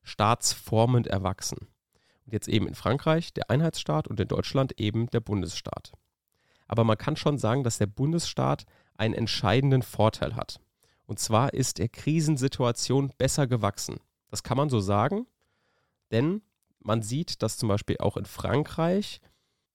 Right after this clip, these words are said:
und Spanien versucht wird, aus dem klassischen Einheitsstaat, sag ich mal, einen eher dezentralisierten Einheitsstaat zu machen, indem man Regionen, also zum Beispiel auch Departements, aber auch vor allem Regionen,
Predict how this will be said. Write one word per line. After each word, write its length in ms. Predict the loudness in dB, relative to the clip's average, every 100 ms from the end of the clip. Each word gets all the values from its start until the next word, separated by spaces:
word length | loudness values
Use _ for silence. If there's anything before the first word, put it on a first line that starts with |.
| _
und 140 | -10 -6
Spanien 420 | 0 0 0 -2
versucht 800 | 0 2 2 0 -2 -6 -4 4
wird, 460 | 4 4 0 -12 _ _ _ _ _ _ _ -6
aus 200 | -4 -2
dem 200 | -4 -4
klassischen 580 | -4 -2 0 -2 -2
Einheitsstaat, 760 | -4 -2 -2 -2 -4 -2 -2 0
sag 160 | -2 -2
ich 100 | 0
mal, 200 | 0 -2 _ _ _
einen 200 | 0 0
eher 280 | 2 2 2
dezentralisierten 1160 | 0 -2 0 -2 0 0 2 0 2 0 2 -2
Einheitsstaat 640 | -2 0 -2 -2 0 0
zu 140 | 0 -2
machen, 180 | 0 0
indem 380 | -2 2 4
man 240 | 6 4 0 _ _ _
Regionen, 840 | -2 -2 0 2 4 6 4 2 -2 _ _
also 160 | -10 -8
zum 140 | -8
Beispiel 200 | -8 -8
auch 60 | -8
Departements, 800 | -6 -6 -6 -6 -6 -4 -4 -4 -2
aber 240 | 0 2
auch 160 | 0 -2
vor 320 | -12 -8 0
allem 200 | 2 2
Regionen, 680 | 2 0 2 2 4 0